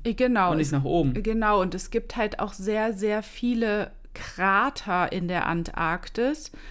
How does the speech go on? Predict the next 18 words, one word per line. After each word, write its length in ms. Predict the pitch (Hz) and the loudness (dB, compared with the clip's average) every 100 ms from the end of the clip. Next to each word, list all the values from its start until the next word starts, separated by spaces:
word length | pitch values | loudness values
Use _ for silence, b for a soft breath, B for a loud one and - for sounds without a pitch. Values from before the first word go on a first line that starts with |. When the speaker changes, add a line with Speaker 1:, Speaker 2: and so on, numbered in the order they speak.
| B B B | B B B
Speaker 1:
Ähm, 400 | 190 190 190 190 | 0 0 2 0
da 240 | 180 180 170 | 0 0 0
wurde 420 | 190 220 233 196 | -2 0 0 0
wohl 220 | 208 208 | 0 0
auch 320 | - 185 190 | 0 -4 -4
ein, 340 | - 196 196 190 | -4 -2 0 0
äh, 460 | 185 - 185 180 | -2 -4 -6 -4
dreihundert 880 | 175 185 180 220 226 247 226 214 208 | -4 -2 0 0 2 0 0 -2 -6
Kilometer 720 | - 214 185 175 180 180 185 | -6 -4 -2 -2 -4 -4 -4
breiter 500 | 160 - 160 170 175 | -4 -4 -4 -4 -8
Krater 580 | 165 - 170 165 160 202 | -10 -8 -4 -4 -4 -6
entdeckt, 560 | - 170 170 208 214 - | -6 -6 -6 -8 -8 -12
zweitausendsechs, 1160 | - 175 - 185 175 180 170 214 269 - - - B B B B B B - - | -8 -8 -6 -6 -2 -4 -2 -4 -4 -8 -12 -14 B B B B B B -20 -8
auch 240 | - 180 - | -4 -4 -4
unter 320 | 190 190 180 | -4 -2 -2
so 80 | 170 | -2
einem 160 | 175 | -2
Wissenschaftler, 1000 | 185 - 202 - 202 202 - 226 233 254 | -4 -4 -4 -2 -4 -6 -6 -2 -2 -2